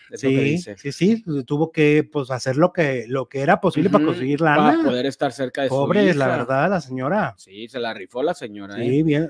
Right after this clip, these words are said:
Speaker 1: Y luego
Speaker 2: Ahí
Speaker 1: que
Speaker 2: las que más se la rifaron fueron las familias.
Speaker 1: Ah, y luego que también... Eh, lo, la consuegra de Marlene
Speaker 2: Ajá.
Speaker 1: Carle-, Calderón,
Speaker 2: Ok.
Speaker 1: que vive en Chihuahua y vivía desde entonces, le, le dio un cuartito, "Véngase a dormir aquí".
Speaker 2: Ok.
Speaker 1: Y, pero al tiempo le dijo, "No, ¿sabe qué? Ya no, porque el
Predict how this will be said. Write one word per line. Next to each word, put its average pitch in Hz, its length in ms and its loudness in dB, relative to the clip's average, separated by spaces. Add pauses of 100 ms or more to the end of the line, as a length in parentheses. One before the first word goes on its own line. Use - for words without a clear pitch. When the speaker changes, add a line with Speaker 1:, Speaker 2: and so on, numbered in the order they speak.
(140)
Speaker 1:
Y 139 140 2
luego 156 180 8
Speaker 2:
Ahí 202 80 6
Speaker 1:
que 294 60 8
Speaker 2:
las 330 160 8
que 247 80 2
más 202 160 2
se 277 60 0
la 254 100 4
rifaron 175 380 2
fueron 214 220 0
las 170 140 -2
familias. 143 640 -2
Speaker 1:
Ah, 160 180 -2
y 151 40 2
luego 156 140 2
que 165 100 -4
también... 143 600 -4
Eh, 131 340 -4
lo, 117 420 -10
la 107 1300 -10 (800)
consuegra 135 760 -4
de 151 120 -2
Marlene 120 360 -4
Speaker 2:
Ajá. 135 80 -4
Speaker 1:
Carle-, 151 420 -4
Calderón, 123 560 -8
Speaker 2:
Ok. 139 160 -4 (280)
Speaker 1:
que 110 100 -10
vive 110 240 -4
en 135 80 -4
Chihuahua 131 520 -4
y 113 80 -6
vivía 98 300 -10
desde 107 220 -10
entonces, 104 580 -12 (320)
le, 120 420 -2
le 117 220 -2
dio 117 180 -4
un 123 140 -4
cuartito, 151 480 -6
"Véngase 170 380 -8
a 131 140 -4
dormir 117 300 -6
aquí". 254 240 -12
Speaker 2:
Ok. 117 200 -6
Speaker 1:
Y, 135 420 4
pero 156 220 10
al 143 340 6
tiempo 190 640 2
le 156 80 4
dijo, 139 220 -2
"No, 147 240 -4
¿sabe 156 260 -6
qué? 151 160 -8
Ya 143 120 -8
no, 143 160 -10
porque 143 260 -14
el 117 100 -10